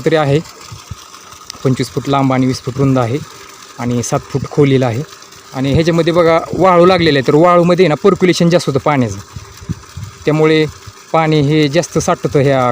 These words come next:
खड्ड्यामध्ये, म्हणजे साठवण भरपूर होते. जर तुम्ही आज मोटर चालू केली, तर चार तास जर चालली मोटर, तर, अ, तुम्ही उद्या जर आला, तर उद्या खड्डा हा भरून तुमची रोज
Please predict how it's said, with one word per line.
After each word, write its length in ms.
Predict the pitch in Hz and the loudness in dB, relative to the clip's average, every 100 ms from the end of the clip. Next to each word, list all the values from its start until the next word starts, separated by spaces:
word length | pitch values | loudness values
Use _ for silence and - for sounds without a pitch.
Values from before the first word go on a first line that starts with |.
| 147 | -2
खड्ड्यामध्ये, 460 | 131 131 123 123 151 - - - - | -2 0 0 -4 -10 -14 -20 -20 -6
म्हणजे 160 | 147 147 | -4 -2
साठवण 400 | - 196 196 185 | 0 0 2 2
भरपूर 280 | 180 160 151 | 0 0 0
होते. 240 | 127 - - - - - - - - 139 | 0 -4 -12 -18 -20 -20 -20 -20 -10 -4
जर 100 | 139 | -2
तुम्ही 400 | 156 156 156 156 | -2 0 -2 -2
आज 180 | 151 160 | -2 0
मोटर 240 | 160 151 | 0 0
चालू 240 | 151 165 156 143 | 0 0 0 0
केली, 180 | 156 | 0
तर 160 | 147 151 | 0 -2
चार 220 | 135 175 | 0 -2
तास 200 | 147 170 | 0 0
जर 140 | 151 151 | 0 0
चालली 320 | 175 165 151 - - - - | 0 0 -2 -6 -20 -20 -8
मोटर, 240 | 143 127 135 | -4 -2 -2
तर, 380 | 123 139 139 139 | -2 2 2 2
अ, 20 | 123 - - | -2 -12 -8
तुम्ही 180 | 165 165 | 0 2
उद्या 200 | 175 175 | 2 4
जर 140 | 170 | 2
आला, 240 | 175 151 135 - - - - - | 4 2 -2 -8 -18 -20 -16 -6
तर 200 | 139 135 | -2 0
उद्या 340 | 143 147 151 147 - - - - | 0 0 0 -2 -8 -20 -18 -10
खड्डा 220 | 139 139 | -4 -2
हा 60 | 143 | 0
भरून 300 | 147 143 147 - - - - - - | 2 2 2 -2 -6 -8 -16 -12 -6
तुमची 240 | 143 143 | -6 -4
रोज 320 | 143 160 170 | -2 0 -2